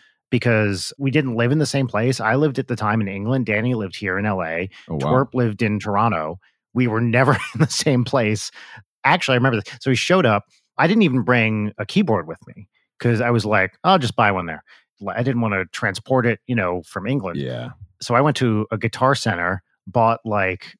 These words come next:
Speaker 1: I'm looking at it right now, a little shitty little four octave Yamaha. That's still the thing I perform on, right?
Speaker 2: Oh,
Speaker 1: Um,
Speaker 2: yeah.
Speaker 1: yeah, 'cause I don't need anything that, you know, wild,
Speaker 2: Yeah.
Speaker 1: like, and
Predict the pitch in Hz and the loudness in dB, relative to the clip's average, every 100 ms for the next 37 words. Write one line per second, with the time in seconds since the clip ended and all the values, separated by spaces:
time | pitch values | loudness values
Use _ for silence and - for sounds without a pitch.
0 | - 113 131 143 104 95 101 98 104 95 | -6 0 0 2 0 0 -4 -2 0 0
1 | 87 95 107 127 120 98 - 147 135 123 | 0 -2 -2 0 0 -2 -4 -2 0 0
2 | 117 101 - 139 131 127 - 117 87 110 | 0 -2 -2 2 4 2 2 -4 -2 0
3 | 110 87 90 85 123 95 - 165 127 127 | 0 0 -2 -2 -4 -6 0 2 2 -2
4 | 117 104 98 104 - 139 117 85 80 95 | -2 -2 -2 -6 -2 0 2 -2 -4 -10
5 | _ _ _ _ 110 92 92 - _ - | _ _ _ _ -4 -2 -2 -6 _ -4
6 | 143 135 98 87 80 80 73 - - _ | 0 2 2 0 -2 -4 -8 -10 -16 _
7 | - 233 196 113 - 151 208 202 123 104 | -4 2 4 4 2 2 4 4 2 2
8 | 104 107 95 95 95 _ - 131 110 98 | 0 -4 -2 -2 -4 _ -8 -4 -2 -2
9 | 87 82 98 131 151 110 98 95 - - | -2 -2 0 0 -2 -2 -4 -4 -8 -20
10 | _ _ _ - 117 104 98 92 90 87 | _ _ _ -8 -2 0 0 -4 -8 -12